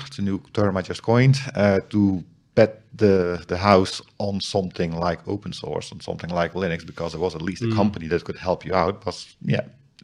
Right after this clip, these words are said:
Speaker 1: unless you'd been hobbying with it before privately, it was all brand new.
Speaker 2: It was also the time when you started to see other, uh, ironically, closed source organizations actually getting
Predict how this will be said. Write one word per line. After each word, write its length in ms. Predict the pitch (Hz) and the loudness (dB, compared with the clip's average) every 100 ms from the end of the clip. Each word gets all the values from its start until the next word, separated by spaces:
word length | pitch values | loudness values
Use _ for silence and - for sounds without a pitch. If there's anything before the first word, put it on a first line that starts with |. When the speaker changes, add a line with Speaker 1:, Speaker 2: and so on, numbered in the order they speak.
| - - | -6 -2
Speaker 1:
unless 320 | 98 - - | 2 0 0
you'd 100 | 90 | -6
been 100 | 85 | 0
hobbying 300 | 98 101 90 | 0 0 -2
with 140 | 92 | -2
it 220 | 85 - - | -2 -4 -16
before 300 | - 92 87 | -6 -4 -2
privately, 500 | 104 110 110 90 101 | 0 0 0 -4 -4
it 680 | - - - - - - | -8 -20 -20 -20 -20 -6
was 120 | - 254 | -2 0
all 100 | - | 2
brand 240 | - - | 0 2
new. 160 | 175 - - _ _ _ _ _ _ _ _ - - _ _ _ _ - | 0 -2 -12 _ _ _ _ _ _ _ _ -20 -20 _ _ _ _ 4
Speaker 2:
It 120 | 165 | 6
was 160 | 160 160 | 6 6
also 420 | 196 202 165 143 | 6 4 0 0
the 120 | 123 | 0
time 420 | - - 113 107 | -4 -2 -2 0
when 160 | 107 107 | -2 -2
you 120 | 104 | -4
started 580 | - - 110 104 - 104 | -6 -4 -4 -4 -10 -14
to 80 | 104 | -12
see 840 | - - 113 104 104 101 95 - _ _ _ _ _ _ _ | -12 -6 -2 -2 0 -2 -4 -8 _ _ _ _ _ _ _
other, 720 | 120 117 101 113 107 107 95 - _ _ _ _ _ _ _ _ _ - | 0 0 0 0 0 -2 -4 -12 _ _ _ _ _ _ _ _ _ -12
uh, 160 | 101 - | -10 -6
ironically, 600 | 113 110 123 120 113 107 101 - | -4 0 0 0 -2 -4 -4 -2
closed 320 | 135 160 - | 2 4 2
source 300 | 123 98 - | 0 0 0
organizations 1040 | 101 95 101 95 98 98 - - 101 95 - | -4 -2 -4 -2 -2 -2 -2 -6 -6 -8 -6
actually 380 | 117 - - 113 | -6 -4 -4 -4
getting 560 | 101 110 107 120 110 | 0 -2 0 -4 -4